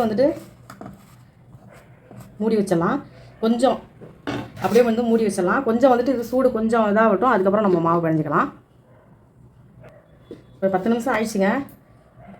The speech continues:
இப்போ மாவு வந்துட்டு பிணைஞ்சிடலாம். சூடு எப்படி இருக்கு பாருங்க. கொஞ்சம் பரவாயில்ல.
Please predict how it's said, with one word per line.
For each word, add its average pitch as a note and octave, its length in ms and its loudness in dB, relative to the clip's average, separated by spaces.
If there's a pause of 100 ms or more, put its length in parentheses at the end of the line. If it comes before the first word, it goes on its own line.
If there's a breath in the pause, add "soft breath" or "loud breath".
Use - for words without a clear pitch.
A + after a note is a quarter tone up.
(960)
இப்போ F#3+ 180 -2
மாவு G3+ 220 2
வந்துட்டு G#3 220 -2 (520)
பிணைஞ்சிடலாம். F#3+ 480 -4 (100)
சூடு A3 200 -2
எப்படி F#3 160 -2
இருக்கு F#3 220 -4
பாருங்க. F#3+ 200 -2 (560 loud breath)
கொஞ்சம் F3 180 -6
பரவாயில்ல. F#3 320 2